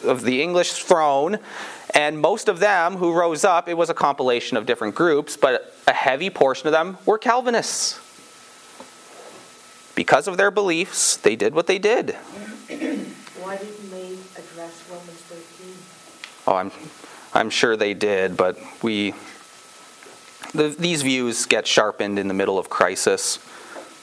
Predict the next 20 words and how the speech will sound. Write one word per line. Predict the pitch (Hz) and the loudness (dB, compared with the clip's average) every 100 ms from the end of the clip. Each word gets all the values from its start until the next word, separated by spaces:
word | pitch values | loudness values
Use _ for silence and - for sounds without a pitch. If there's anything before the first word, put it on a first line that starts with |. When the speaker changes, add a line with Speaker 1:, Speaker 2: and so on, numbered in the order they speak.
| - | -2
Speaker 1:
So, | - 92 90 87 - - - - - - - - - - - | 2 2 2 -2 -10 -20 -20 -20 -20 -20 -20 -20 -20 -16 -4
you | 101 | -2
know, | 95 | -2
a | 92 | -2
few | 120 113 | -2 -2
hundred | 107 104 | 0 -2
years | 98 101 107 | 0 0 0
of | 107 | 0
not | 107 104 | -2 0
having | 101 95 | -2 -2
to | 92 | -2
deal | 98 101 | 0 2
with | 98 - | 2 2
it, | 101 - - | 2 0 -6
and | - | -2
then | 92 | -2
it | 95 | 0
comes | 95 90 | 0 2
up | 90 92 | 0 -2
again. | 87 92 92 | -2 -2 -4